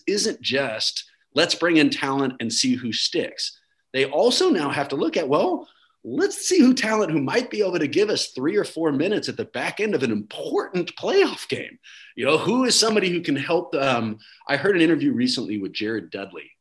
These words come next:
uh, and they were kind of bringing us through behind the bubble and the practices that happened. And one of the things that he really underlined, and to be fair, he, he was trying to kick up his own value, but one of the things he underlined was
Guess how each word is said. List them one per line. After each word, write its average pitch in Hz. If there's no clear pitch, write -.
uh, 90
and 95
they 101
were 95
kind 110
of 92
bringing 110
us -
through 101
behind 104
the 98
bubble 95
and 82
the -
practices 104
that 87
happened. 117
And 110
one 170
of 233
the 220
things 135
that 110
he 107
really 107
underlined, 95
and 135
to 180
be 202
fair, 135
he, 143
he 120
was 113
trying 117
to 107
kick 110
up 104
his 107
own 107
value, 101
but -
one 147
of 202
the 220
things 156
he 131
underlined 135
was 107